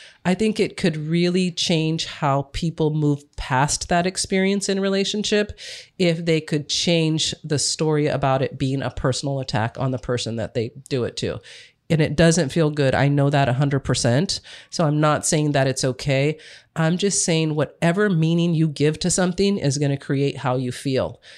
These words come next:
And if you want to reconcile with your partner, if you wanna create more love, create trust, and get on the other side of it,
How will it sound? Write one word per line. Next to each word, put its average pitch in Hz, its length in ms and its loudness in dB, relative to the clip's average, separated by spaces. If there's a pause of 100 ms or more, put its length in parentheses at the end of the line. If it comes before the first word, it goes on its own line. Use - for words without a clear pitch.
(260)
And 156 420 2
if 156 160 0
you 180 260 0
want 175 340 0
to 156 60 2
reconcile 147 640 2
with 156 160 0
your 160 80 -4
partner, 151 380 0
if 151 140 -4
you 170 100 -4
wanna 151 180 -2
create 151 300 -2
more 147 160 0
love, 139 320 2
create - 380 -2
trust, 139 400 0
and 139 160 -2
get 147 100 0
on 143 140 0
the 135 100 -2
other 135 180 0
side 135 320 0
of 156 120 0
it, 190 260 0